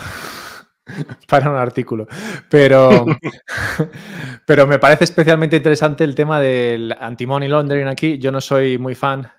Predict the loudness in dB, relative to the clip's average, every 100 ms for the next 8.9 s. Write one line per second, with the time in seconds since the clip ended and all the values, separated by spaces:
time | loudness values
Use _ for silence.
0 | _ -12 -10 -10 -12 -16 _ -12 -8 -6
1 | -8 -8 -8 -4 -4 -6 -12 -18 -10 -8
2 | -8 -6 -6 -6 -8 -10 -8 -4 -4 -2
3 | -2 -4 -4 -4 -2 -4 -4 -4 -2 -4
4 | -2 0 0 -2 -10 -20 -12 -8 -4 2
5 | 2 2 0 2 2 4 0 0 0 -2
6 | -2 -2 -2 -4 _ _ _ _ _ _
7 | -4 -2 0 0 0 -2 -2 2 2 2
8 | 0 -2 -2 -2 0 0 -2 -4